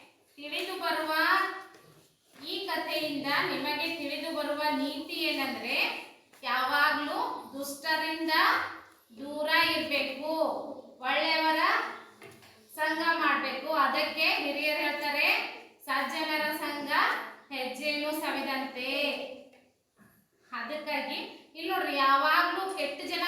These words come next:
ಏನಿರ್ತಾರಲ್ಲ, ಅವ್ರ ಜೊತೆ ಇರೋದು ಹೆಂಗ್ ಅಂತಂದ್ರೆ, ಕಲ್ಲಿಂದ ಕೊಳಸೆ ನೋಡಿರಲ್ಲ, ಅದ್ರ ತರ. ಅದನ್ನ ಹಂಗೆ ಹಿಡಿದ್ರಿ ಅಂದ್ರ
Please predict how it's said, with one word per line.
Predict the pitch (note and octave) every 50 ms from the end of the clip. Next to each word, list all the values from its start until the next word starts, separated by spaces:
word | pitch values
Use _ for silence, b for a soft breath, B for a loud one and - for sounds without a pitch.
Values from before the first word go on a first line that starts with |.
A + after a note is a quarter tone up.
| F4 E4+ E4
ಏನಿರ್ತಾರಲ್ಲ, | E4 D#4+ E4 E4+ E4 E4+ E4+ E4+ F4 - F4 - - - - - - -
ಅವ್ರ | B3 C#4 D4+ D#4 D#4 - D#4+
ಜೊತೆ | D#4+ D#4+ D#4+
ಇರೋದು | D#4+ D#4 D4 D4+ D#4 D#4+ - - D4+
ಹೆಂಗ್ | D4+ D#4+ E4 E4 E4
ಅಂತಂದ್ರೆ, | D#4 D4+ C#4 D4+ C#4+ C4+ C4 C4 D4 F4 - -
ಕಲ್ಲಿಂದ | D4 C#4+ D4 D#4 D#4+ D#4+ E4 E4 E4+ E4+
ಕೊಳಸೆ | D#4+ D4+ D4+ D4+ F4+ G4
ನೋಡಿರಲ್ಲ, | F#4+ F#4+ G4 G4 G4+ F#4+ G4 G#4+ - - - - - - - - - _ _ D4+ D#4
ಅದ್ರ | C#4+ F#4 F4+ F#4 F#4 F#4
ತರ. | F4+ E4+ - - - - - - - - -
ಅದನ್ನ | - F#4 F4+ F4+ F4 D4 C#4+
ಹಂಗೆ | C#4+ D4+ D4 - F#4+
ಹಿಡಿದ್ರಿ | G4+ G4 G4+ F#4+ F#4 F#4 F4 F#4 F#4 F#4
ಅಂದ್ರ | F4+ F4+ F4+ F4+